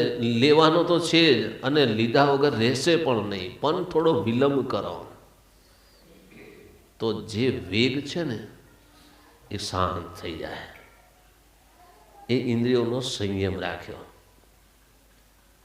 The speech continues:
ઘરમાં રહીશ તો હ-, રહેવાના તો છો જ.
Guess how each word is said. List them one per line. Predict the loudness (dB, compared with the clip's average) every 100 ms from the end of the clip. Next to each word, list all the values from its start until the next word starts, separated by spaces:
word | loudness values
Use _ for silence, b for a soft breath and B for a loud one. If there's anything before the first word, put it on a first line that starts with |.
| _ b b b b b b b _
ઘરમાં | -2 0 2 2
રહીશ | 2 0 0
તો | -2
હ-, | -2 -4 -2
રહેવાના | 0 2 0 -2
તો | -6
છો | -6 -6
જ. | -6